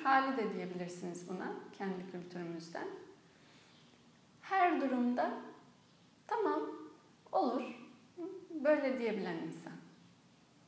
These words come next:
Biraz önce aslında titik şayla da bağlantısı var fark ediyorsanız. Di-, içsel olarak zaten dirayeti her durum ve koşulda farklılığa bağlı geliştirebilen bir kişi her durum ve koşulu da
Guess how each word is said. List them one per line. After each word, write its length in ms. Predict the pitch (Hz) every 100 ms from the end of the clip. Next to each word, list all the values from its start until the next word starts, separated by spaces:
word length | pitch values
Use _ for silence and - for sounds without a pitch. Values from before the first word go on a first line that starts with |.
| - - - - - - - -
Biraz 260 | 320 311
önce 320 | 269 262 262 262
aslında 420 | 262 254 247 247
titik 340 | - - -
şayla 440 | - 226 220 220 220
da 120 | 214
bağlantısı 640 | 196 190 180 185 - 180
var 140 | 170 - -
fark 300 | 175 175 -
ediyorsanız. 640 | 170 175 - - - - - - - - - - 302 - - - 185
Di-, 320 | 196 - -
içsel 420 | - - - 277
olarak 360 | 240 220 208 208 208 196
zaten 540 | 233 269 247 220 202
dirayeti 600 | 202 202 202 208 214 277
her 260 | 254 214 196 196 - - -
durum 340 | 190 208 254
ve 120 | 208 196
koşulda 580 | 185 - 185 175 175 - -
farklılığa 680 | 175 - 190 190 220 226
bağlı 240 | 185 175 170
geliştirebilen 960 | 190 196 196 - 233 220 233 226 214
bir 100 | -
kişi 300 | - - 180 - - - -
her 320 | - 196 196
durum 240 | 202 196 190
ve 100 | 185
koşulu 500 | 190 - 190 185
da 120 | 180